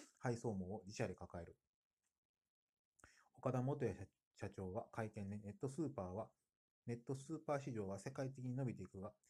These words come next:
出遅れている日本は伸びしろが期待できると語った。そうですね。私も今ネットスーパー使ってるんですけど、まあ、このイオンさんの商品によっては意外に安くていい商品があっ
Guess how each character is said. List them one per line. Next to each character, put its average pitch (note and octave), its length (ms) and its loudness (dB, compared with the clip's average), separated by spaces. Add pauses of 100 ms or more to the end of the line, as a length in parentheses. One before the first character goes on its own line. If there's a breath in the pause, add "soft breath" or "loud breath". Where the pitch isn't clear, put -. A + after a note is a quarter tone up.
(220 soft breath)
出 A#2+ 80 4
遅 B2+ 160 4
れ C3+ 100 6
て C3+ 100 0
い B2+ 60 4
る A#2+ 100 0
日 A#2 60 -2
本 A2+ 180 2
は F#2+ 120 -2 (300 soft breath)
伸 A2+ 80 -2
び A#2 60 2
し A#2+ 80 -4
ろ A#2 80 4
が A2+ 120 4
期 - 120 -8
待 A2 120 2
で A2+ 100 -2
き - 100 -8
る A#2 140 -2 (180)
と C#3 80 2
語 - 120 -2
っ F2 160 -6 (120)
た。 G2 120 -4 (1000 loud breath)
そ A#2+ 60 -12
う - 20 -8
で F#2 80 -8
す - 100 -20
ね。 F2+ 80 -6
私 A#2 480 -4
も A2+ 120 4
今 F#2 200 2
ネ F#2+ 100 0
ッ G#2 40 -2 (120)
ト A2 80 0
ス - 180 -10
ー A#2+ 80 2 (260)
パ F#2 80 0
ー F2 40 2 (260)
使 - 280 -6
っ F#2+ 60 -4 (220)
て F#2+ 60 -10
る G2 80 -6
ん F#2 180 -4
で F2 140 -12
す - 180 -20
け F#2 80 -12
ど、 F2+ 60 -8 (560)
ま G#2 80 -4
あ、 - 20 -12
こ G#2 120 0
の G#2 60 2
イ G#2+ 100 2
オ G2+ 40 2
ン F#2 80 0 (240)
さ F2 60 -10
ん - 20 -6 (260)
の D#2+ 120 -16 (540 soft breath)
商 B3 260 2
品 A#2+ 140 -2
に G#2+ 40 2
よ G#2 60 2
っ F#2+ 40 -2
て - 140 -8
は F#2+ 300 0 (120)
意 C#3 80 -8
外 C#3 200 0
に C3 240 -2
安 B2+ 240 0
く A#2+ 140 0
て F#2+ 120 -4
い G2 100 0
い F#2+ 40 -6
商 G#2+ 140 0
品 F#2 200 -2
が F2+ 80 -10
あ F2 40 -6
っ - 40 -10